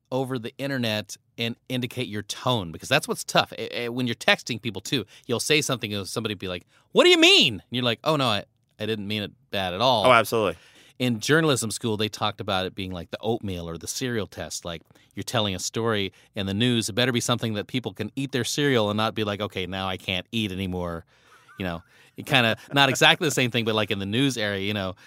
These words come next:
Speaker 1: uh, thinking about how this is gonna land on <laughs> people before you put it out there, right?
Speaker 2: You know, I tell my kids this.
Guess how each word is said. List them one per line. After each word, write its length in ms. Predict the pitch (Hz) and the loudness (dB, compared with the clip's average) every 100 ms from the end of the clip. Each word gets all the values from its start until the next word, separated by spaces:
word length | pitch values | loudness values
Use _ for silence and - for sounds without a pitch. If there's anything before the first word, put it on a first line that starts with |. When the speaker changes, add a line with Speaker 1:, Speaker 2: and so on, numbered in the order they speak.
| - - _ - | -20 -20 _ -2
Speaker 1:
uh, 260 | 98 90 87 - | 0 0 -2 0
thinking 280 | 151 147 | 0 2
about 220 | 135 117 104 | 2 2 4
how 160 | 113 | 2
this 120 | 110 | 0
is 100 | 107 | -2
gonna 180 | 110 104 | -2 0
land 260 | 98 101 104 | 2 0 2
on 100 | 120 | 0
<laughs> 180 | - - | 2 4
people 380 | 170 - 185 | 4 6 2
before 380 | 139 185 - - | 4 -2 -2 -2
you 120 | 151 | -2
put 220 | 120 - 139 | -2 -2 0
it 180 | 262 | 2
out 160 | 131 123 | 0 0
there, 160 | - 101 | -2 0
right? 220 | 113 120 - _ _ - - - - - - _ - - | -2 -4 -8 _ _ -20 -20 -20 -20 -20 -20 _ -20 -2
Speaker 2:
You 80 | 120 | 4
know, 60 | |
I 40 | 113 | 4
tell 160 | 147 | 4
my 120 | 131 107 | -2 -2
kids 260 | - 101 | -4 -4
this. 260 | 90 73 | -4 -6